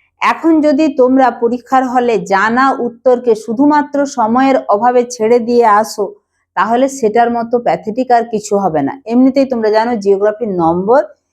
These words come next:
পুরো রাজ্যব্যাপী, আমি যতটুকু দেখেছি, সবাই কেউই আশানুরূপ নম্বর পায়নি। সবারই মনে হচ্ছে আমি জিওগ্রাফিতে আর একটু বেশি নম্বর পেতাম। তাহলে এখন তোমাদের টার্গেট যদি ফুল মার্কসের হয়, অর্থাৎ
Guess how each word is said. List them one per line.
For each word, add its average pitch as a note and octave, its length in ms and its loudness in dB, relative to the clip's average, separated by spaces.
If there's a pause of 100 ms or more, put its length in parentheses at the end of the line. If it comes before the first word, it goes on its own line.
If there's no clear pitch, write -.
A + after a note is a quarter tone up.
(180)
পুরো F4+ 160 2
রাজ্যব্যাপী, B3 840 0
আমি A3 180 -8
যতটুকু B3 440 -2
দেখেছি, B3+ 580 -2 (260)
সবাই B3+ 520 0
কেউই C#4 360 2
আশানুরূপ B3 580 0
নম্বর G3+ 400 -2
পায়নি। A3 400 0
সবারই C4+ 480 0
মনে A3+ 280 -2
হচ্ছে A#3 240 -4
আমি A#3 120 -4
জিওগ্রাফিতে G3+ 460 -2
আর F#3+ 260 0
একটু G3+ 220 -4
বেশি F#3 280 -2
নম্বর F3+ 280 -4
পেতাম। C#3+ 340 -14 (640)
তাহলে C#4 280 2 (100)
এখন B3+ 380 0
তোমাদের C#4+ 360 0 (120)
টার্গেট G#3+ 420 2
যদি C#4 340 -2
ফুল C4+ 300 2
মার্কসের B3+ 500 0
হয়, D#3 220 0
অর্থাৎ A3+ 400 -4